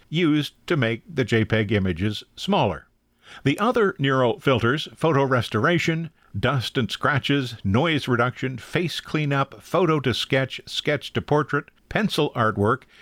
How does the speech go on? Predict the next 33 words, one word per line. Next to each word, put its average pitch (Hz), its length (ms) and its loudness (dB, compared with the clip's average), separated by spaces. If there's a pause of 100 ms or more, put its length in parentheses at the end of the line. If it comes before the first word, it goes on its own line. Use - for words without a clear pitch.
(120)
and 110 220 -4
face 165 340 -2
to 104 100 -6
caricature, 127 760 -2 (320)
are - 160 -2
on 220 240 2
the 120 100 2
roadmap, 107 540 0 (260)
but 131 240 -2
there 131 160 2
is 123 160 0
no 139 200 2
indication 139 640 0
when 156 400 2
or 160 420 -2
whether 110 460 2
they 107 220 2
will 113 220 2
be 113 220 0
added. 120 400 -2 (720)
Neural 180 320 2
filters 147 480 0
may 139 160 2
be 123 140 0
the 113 100 2
most 131 320 0
astonishing 135 680 0
new 113 180 2
feature 123 420 -2
in 101 160 0
Photoshop 110 640 0
twenty 107 300 0
twenty-one, 104 600 2